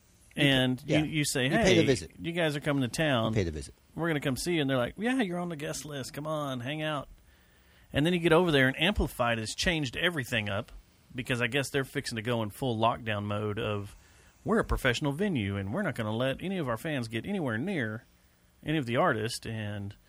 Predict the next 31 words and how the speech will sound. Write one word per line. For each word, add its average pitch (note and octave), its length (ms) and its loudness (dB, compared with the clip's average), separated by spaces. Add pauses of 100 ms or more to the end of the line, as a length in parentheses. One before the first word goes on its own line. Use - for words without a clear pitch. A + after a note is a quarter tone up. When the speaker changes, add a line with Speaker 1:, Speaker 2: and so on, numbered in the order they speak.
(480)
Speaker 2:
we're B2+ 160 -4
gonna C3+ 180 -2
ha-, - 60 -4
start - 320 -2
charging D3+ 300 -2
for - 120 -14
parking, A#2 560 -2
and G#2 240 -6
we're G#2+ 80 -4
gonna," A2+ 380 -4 (160)
they're G3 180 -2
putting G3+ 200 4
up C#3+ 100 2
all E3+ 100 4
these C3 300 0
weird C#3+ 320 -4
fences G#3 640 0
and B2 80 -2
all D3 140 0
sorts - 260 -6
of D#3 80 -4
shit. F3 340 0 (240)
Speaker 1:
But E3+ 200 0
can't F3+ 180 4
you E3 100 8
just D3 160 2
go D#3 100 2
up D3+ 60 2
there D3 120 2
and C#3+ 80 2
say, C#3 260 0